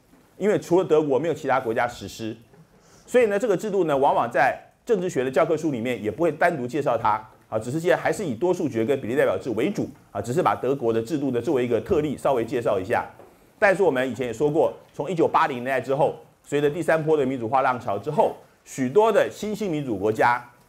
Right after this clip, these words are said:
也选择了这种非常特殊的混合制，啊，希望把多数决跟比例代表制放在一起的这种制度。那么，所以从八零年代之后呢，所谓的混合制呢，突然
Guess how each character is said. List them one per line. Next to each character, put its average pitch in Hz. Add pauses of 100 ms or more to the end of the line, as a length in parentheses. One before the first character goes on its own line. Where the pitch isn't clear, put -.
(200)
也 151
选 131
择 117
了 117 (320)
这 170
种 127
非 165
常 127
特 160
殊 147
的 123 (200)
混 107
合 98
制， 110 (240)
啊， 101
希 127
望 165
把 104
多 165
数 160
决 110
跟 139
比 -
例 127
代 147
表 95
制 123
放 143
在 165
一 196
起 -
的 90
这 131
种 101
制 117
度。 101 (440)
那 165
么， 139
所 185
以 170
从 139
八 175
零 139
年 131
代 143
之 135
后 170
呢， 117 (260)
所 131
谓 151
的 143
混 110
合 127
制 151
呢， 123 (520)
突 180
然 131